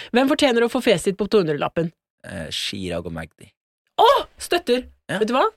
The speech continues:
Speaker 1: Jeg satt og tenkte på det. Jeg gikk gjennom Jean Torsvik og det som kunne være. Men vet du hva? Magdi og Chirag.
Speaker 2: Magdi og Chirag på hver sin side av to hundre-lappen.
Speaker 1: Ja.
Speaker 2: Det er, eh,
Speaker 1: Åh!
Speaker 2: ve-, bare hva de gjorde for Norge tjueandre juli, men også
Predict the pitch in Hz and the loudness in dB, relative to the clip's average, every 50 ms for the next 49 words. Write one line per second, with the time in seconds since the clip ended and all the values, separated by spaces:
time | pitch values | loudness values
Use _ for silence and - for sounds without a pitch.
0 | _ _ - 262 262 262 220 220 233 - 240 170 - - 175 190 226 262 269 262 | _ _ -6 -4 -2 -2 -2 -2 0 0 -2 -2 -2 -2 0 0 0 0 0 -2
1 | 247 247 - 208 208 220 226 214 - 202 190 190 190 170 - - 190 202 208 - | -2 -2 -2 0 0 0 -2 0 0 0 0 0 -2 -4 -2 -2 -2 -2 0 2
2 | 208 208 202 202 202 202 202 196 196 196 196 196 190 190 190 190 196 196 196 196 | 2 4 6 6 6 6 4 2 2 0 0 -2 -2 -4 -4 -4 -4 -2 -2 -2
3 | 196 196 196 196 190 190 180 - 196 196 214 202 185 180 175 165 175 226 294 - | -2 0 0 0 -2 -2 -4 -4 -6 -4 -2 -2 -2 0 0 2 2 0 0 -2
4 | - - - - - - - - 226 233 220 233 254 302 403 - - _ _ - | -8 -16 -16 -16 -16 -14 -6 -2 -2 -2 0 0 0 -2 -2 -4 -8 _ _ 0
5 | 214 208 202 233 254 - 226 196 214 247 277 - _ - _ _ _ _ _ - | 0 0 0 -2 -2 -2 0 0 0 0 -2 -8 _ -20 _ _ _ _ _ -2
6 | 131 135 131 123 135 139 127 - 117 113 117 117 110 - 127 110 107 92 90 - | -2 0 0 0 -2 -2 -4 -2 -2 0 0 0 0 0 0 0 0 0 0 -2
7 | - 113 107 - - 110 90 90 87 - 113 98 95 85 82 - - - 156 226 | -6 -8 -10 -8 -8 -8 -6 -8 -8 -8 -10 -10 -10 -12 -12 -12 -12 -8 -4 -4
8 | 247 254 - _ _ _ _ _ _ _ - 107 104 98 95 87 85 85 82 85 | -4 -4 -6 _ _ _ _ _ _ _ -4 -2 -2 -2 -2 -4 -4 -6 -6 -6
9 | 90 90 87 82 - _ - 254 285 302 - - - _ 117 131 120 139 135 160 | -6 -6 -6 -8 -8 _ 0 2 2 2 2 -2 -8 _ -2 -2 -2 2 4 4
10 | 151 147 139 131 131 139 139 127 113 110 110 113 110 107 110 101 - 127 120 110 | 6 6 6 4 2 2 0 2 4 4 4 4 2 0 -2 -8 -6 -4 -2 -2
11 | 95 98 101 101 98 120 110 101 92 95 87 98 110 117 117 107 110 - - - | -2 -2 -4 -4 -4 -4 -6 -4 -4 -4 -4 -2 -2 -4 -4 -4 -6 -8 -2 2
12 | 135 131 117 | 2 2 2